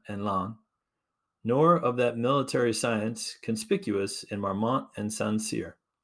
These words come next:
But his campaign in Switzerland gives him a rank far superior to such mere generals of division as Oudinot and Dupont. This capacity for independent command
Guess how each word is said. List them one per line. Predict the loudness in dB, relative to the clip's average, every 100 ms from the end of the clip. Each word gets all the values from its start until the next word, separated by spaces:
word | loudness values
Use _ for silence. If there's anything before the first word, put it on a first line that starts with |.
| _ _ _ _ _ -2
But | -2 -2 -4
his | -4
campaign | 0 -2 0 0 0 -2 -4 -4
in | -2
Switzerland | 0 0 0 -2 -2 -8 _ _ _ _ _ _ -2
gives | 0 0
him | 0 2
a | 4
rank | 2 0
far | 0 6 8 8
superior | 4 -2 2 4 2 0 -6 -14 _ _ _ -10
to | -6
such | 0 0 0
mere | 0 2 2
generals | 2 0 2 2 4
of | 2
division | 2 2 2 0 -6 -12 _ _ _ -6
as | -4 -4 -2
Oudinot | -2 0 0 0 0 -8 _ -4
and | 0
Dupont. | 2 2 2 0 -6 _ _ _ _ _ _ _ _ _ _ _
This | -2 0
capacity | 2 4 2 2 0 0
for | 2 0
independent | 2 0 0 -2
command | 0 0 0 -4 -8